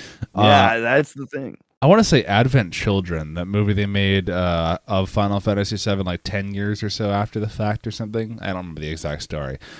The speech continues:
Speaker 2: but they, like, played on the theme of, well, <sighs> damn it, I can't remember the names, the name of the character, but there was, like, three or so, like, Sephiroth clones. I'm butchering the story.
Speaker 1: Their
Speaker 2: Or
Speaker 1: names were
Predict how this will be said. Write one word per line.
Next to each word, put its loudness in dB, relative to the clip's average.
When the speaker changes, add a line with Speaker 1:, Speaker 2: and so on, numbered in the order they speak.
Speaker 2:
but 0
they, 2
like, -2
played 2
on -6
the -6
theme -6
of, -10
well, -4
<sighs> -10
damn -2
it, 0
I 0
can't -6
remember -4
the -6
names, -10
the -6
name -6
of -4
the -4
character, 0
but -2
there 4
was, 0
like, 4
three 6
or 4
so, 0
like, 2
Sephiroth 2
clones. -2
I'm -6
butchering -6
the -20
story. -12
Speaker 1:
Their 6
Speaker 2:
Or 4
Speaker 1:
names 2
were 8